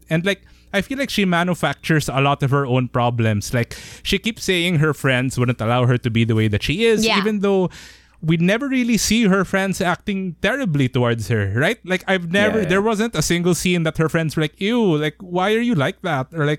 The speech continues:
Speaker 1: you know, it's like, I don't know. I feel like
Speaker 2: Yeah.
Speaker 1: she's in her mind a lot. Uh, she has a mom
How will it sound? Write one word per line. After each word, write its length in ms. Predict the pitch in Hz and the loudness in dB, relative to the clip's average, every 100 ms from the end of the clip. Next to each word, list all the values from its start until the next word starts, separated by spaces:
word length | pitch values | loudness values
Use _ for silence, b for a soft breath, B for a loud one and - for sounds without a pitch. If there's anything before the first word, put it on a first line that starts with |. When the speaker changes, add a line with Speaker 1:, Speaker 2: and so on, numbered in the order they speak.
| 180 | 0
Speaker 1:
you 60 | |
know, 160 | 170 160 | 2 2
it's 80 | 151 | 0
like, 140 | 175 _ _ | -4 _ _
I 100 | 156 | -2
don't 120 | 160 170 | 2 2
know. 60 | |
I 60 | 147 | 2
feel 180 | 170 180 | 2 2
like 100 | 185 | 2
Speaker 2:
Yeah. 260 | 185 220 311 277 | 2 -2 -4 -8
Speaker 1:
she's 320 | - 170 - - | -2 -2 -2 -4
in 160 | 165 165 160 | 0 2 2
her 80 | 175 | 0
mind 400 | 131 139 170 170 | 0 0 0 -2
a 80 | 151 | -2
lot. 240 | 156 214 - - B B B B | 0 -2 -4 -14 B B B B
Uh, 120 | - - | -2 0
she 180 | - | 2
has 220 | 180 190 202 | 2 2 2
a 100 | 147 | 0
mom 680 | 139 131 135 147 160 170 | 2 2 2 0 -4 -10